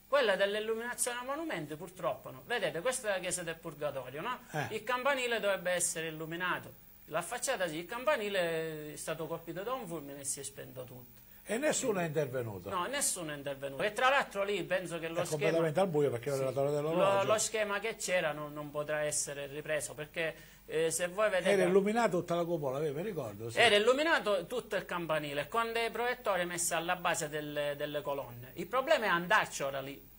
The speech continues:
Speaker 1: Che allora
Speaker 2: Eh.
Speaker 1: io ho detto all'architetto: "Ma quando si spegneranno come le cambiamo?"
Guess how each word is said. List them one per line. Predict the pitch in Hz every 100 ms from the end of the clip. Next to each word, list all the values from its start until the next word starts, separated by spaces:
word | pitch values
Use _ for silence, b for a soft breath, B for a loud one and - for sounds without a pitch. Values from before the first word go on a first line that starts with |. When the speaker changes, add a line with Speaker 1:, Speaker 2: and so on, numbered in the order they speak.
| -
Speaker 1:
Che | 180
allora | 202 285 240
Speaker 2:
Eh. | 202
Speaker 1:
io | 196
ho | 170
detto | 180 196 156
all'architetto: | 151 147 160 151 - 143
"Ma | 170
quando | 233 254
si | 240 247
spegneranno | - 247 240 269 302 220
come | 180 175 165
le | 151
cambiamo?" | 147 131 135 -